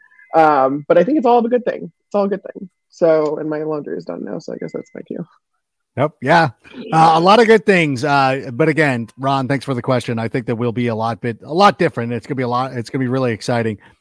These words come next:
Speaker 2: And a lot of cool things are gonna be happening with the Chicago Bears. We're just starting to scratch the surface here. So I wanna thank everybody who joined us here on Valentine's night, uh, who is here for the live version, or if you're watching us later,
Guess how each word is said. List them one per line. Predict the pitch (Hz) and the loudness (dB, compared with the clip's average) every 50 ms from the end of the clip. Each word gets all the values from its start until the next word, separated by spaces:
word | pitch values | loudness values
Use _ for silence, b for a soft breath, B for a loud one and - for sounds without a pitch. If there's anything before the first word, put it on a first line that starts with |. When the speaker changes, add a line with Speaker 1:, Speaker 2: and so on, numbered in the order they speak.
| b b - | b b -2
Speaker 2:
And | 151 | 0
a | 156 | 2
lot | 180 214 247 | 4 4 2
of | 214 | 4
cool | - 233 240 | 4 4 4
things | - 240 233 226 190 | 4 4 2 0 0
are | 202 | 0
gonna | 208 | 0
be | 196 196 | 0 2
happening | 175 180 190 190 185 170 175 170 156 | 2 2 2 0 0 -2 -4 -2 -2
with | 160 156 | -2 -2
the | - 131 | -2 -4
Chicago | - - - 147 156 139 139 | -6 -4 -2 0 0 0 -2
Bears. | 131 143 139 117 | -2 -2 -2 -2
We're | 123 135 | -4 -4
just | 131 143 135 - | -2 -2 -2 -2
starting | - 151 147 143 139 120 | -2 -2 -2 -2 -2 -4
to | 117 110 | -4 -6
scratch | - - 151 147 147 139 - - | -6 -4 -2 -2 -2 -2 -4 -6
the | 135 120 | -10 -8
surface | - - 151 143 127 131 123 - | -4 -4 -4 -2 -2 -4 -4 -4
here. | 135 131 127 123 - b b b b b b b | -2 0 0 -2 -4 b b b b b b b
So | b - 151 | b -2 0
I | 131 | 2
wanna | 156 170 165 | 2 2 2
thank | - 170 170 139 | 2 2 2 2
everybody | 160 160 160 151 156 156 127 | 0 -2 0 -2 -2 0 0
who | 147 143 | 0 0
joined | 123 147 156 156 151 151 | 0 0 0 0 0 -2
us | 135 - | -2 0
here | 143 147 147 139 | 0 0 0 0
on | 131 131 127 107 | 0 0 -2 -2
Valentine's | 95 131 139 151 165 170 170 165 151 - 127 143 143 147 143 143 139 113 117 117 | -2 -2 0 0 2 2 0 -2 -4 -4 -4 -2 -2 -2 -2 -4 -4 -6 -6 -6
night, | 135 135 143 156 170 170 170 160 156 - - - _ _ _ _ _ _ _ - | -6 -4 -2 0 0 2 2 0 -2 -4 -8 -20 _ _ _ _ _ _ _ -4
uh, | 131 135 139 127 | -2 0 0 0
who | 127 147 147 | 0 0 -2
is | 139 - | -2 -2
here | 156 147 143 | -2 -2 -2
for | 123 151 | -2 -4
the | 127 123 | -4 -4
live | 127 135 147 147 143 117 | -2 -2 -2 -2 -2 -2
version, | 143 143 135 139 147 | -2 -2 -2 -2 -2
or | 151 | -2
if | 180 180 | -2 -2
you're | 277 285 | -2 0
watching | 233 175 156 151 - 143 139 127 | 0 2 2 0 -2 -2 -4 -6
us | 113 - | -6 -6
later, | 110 107 104 113 143 185 | -8 -8 -6 -4 -4 -4